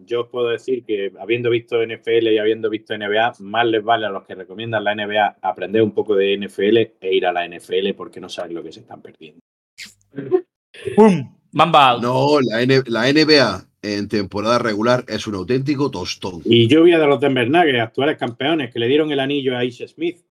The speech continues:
Speaker 1: el anillo de campeón, que venía con los Orlando Magic.
Speaker 3: Sí, sí,
Speaker 1: Y,
Speaker 3: pero que
Speaker 1: y, pero que no es el mismo espectáculo, que está muy guay, que sí, que tal, que te ríes, que ves cosas muy espectaculares, pero que lo que de-, se despliega en un partido de N F L no es, no es normal.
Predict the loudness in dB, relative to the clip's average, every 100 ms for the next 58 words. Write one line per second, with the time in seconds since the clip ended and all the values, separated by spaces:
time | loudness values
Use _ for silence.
0 | -14 -8 -4 -2 -2 -4 -6 -4 -2 -2
1 | -8 _ _ -8 -6 -6 -4 -4 -2 -4
2 | -6 -6 -6 -4 -6 -8 _ _ _ _
3 | _ -8 -4 -2 0 -2 -4 -6 -6 -8
4 | _ _ -2 0 2 2 2 2 2 2
5 | 2 2 2 2 2 0 -4 -2 -4 -6
6 | -16 -4 2 4 4 4 0 -2 -6 -8
7 | -8 -6 -6 -6 -6 -10 -16 -8 -2 -2
8 | -4 -12 -14 -10 -10 -10 -12 -8 -8 -8
9 | -10 -10 -8 -8 -10 _ _ _ _ 2
10 | 2 2 0 0 0 0 0 -4 -4 0
11 | 0 0 0 -2 0 0 0 -2 -2 0
12 | 0 -4 _ _ _ _ _ -6 -2 0
13 | 0 -2 -4 -6 -8 -8 -8 -8 -10 -12
14 | -4 0 2 2 0 -2 -6 -8